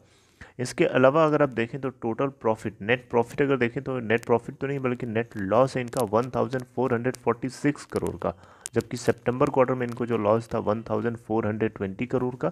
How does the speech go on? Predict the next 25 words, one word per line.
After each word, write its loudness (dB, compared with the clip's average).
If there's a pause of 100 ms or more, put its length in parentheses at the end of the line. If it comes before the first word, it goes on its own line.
(340)
और 2
उससे -2
पहले 2
वाले 4
क्वार्टर -2
में -4
वन -2
थाउजेंड -4
फ़ोर -2
हंड्रेड -2
सिक्स -10
करोड़ -2
का, -2 (460)
almost 4 (120)
वन 2
थाउजेंड 0
फ़ाइव 0
हंड्रेड, -4 (380)
उससे 2
पहले 6
वाले 6
में, -4
और 0
दिसंबर -2
ट्वेंटी -6